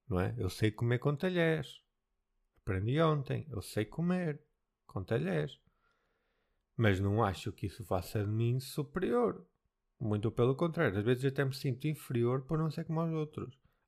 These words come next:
Acho que, às vezes, normalmente não, mas há dias em que eu, porra, pá,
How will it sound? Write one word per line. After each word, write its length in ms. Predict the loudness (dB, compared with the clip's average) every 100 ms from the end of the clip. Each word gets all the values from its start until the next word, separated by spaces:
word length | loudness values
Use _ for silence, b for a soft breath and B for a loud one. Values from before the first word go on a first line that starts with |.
| -4
Acho 340 | -2 2 0
que, 120 | -2 _ b b
às 160 | 2
vezes, 280 | 4 2 0 -6 -10 _ _ _ _
normalmente 500 | 2 4 4 2 0
não, 220 | -6 -6 -6
mas 260 | -2 -2 -4 _ _
há 120 | -4 0
dias 300 | 2 0 0
em 80 |
que 100 | -4
eu, 40 | -8
porra, 520 | _ -4 -4 -6 -12 -14
pá, 120 | -16